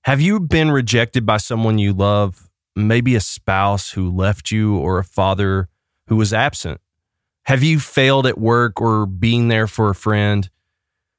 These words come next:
There's so many factors that can affect this. For me personally, I constantly feel like I'm not doing enough,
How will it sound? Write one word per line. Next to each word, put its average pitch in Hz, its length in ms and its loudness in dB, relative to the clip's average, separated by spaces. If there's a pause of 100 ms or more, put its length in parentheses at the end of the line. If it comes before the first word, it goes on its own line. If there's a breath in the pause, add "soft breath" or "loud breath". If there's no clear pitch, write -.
(120)
There's 170 160 -2
so 226 240 -2
many 175 400 2
factors 117 600 -2
that 92 160 -6
can 104 100 0
affect 90 380 -4
this. - 400 -10 (580)
For 131 160 2
me 175 180 2
personally, 110 720 -2
I 113 120 -2
constantly 151 680 -2
feel 127 240 -2
like 104 200 0
I'm 110 320 0
not 104 440 -2
doing 120 380 0
enough, - 420 -14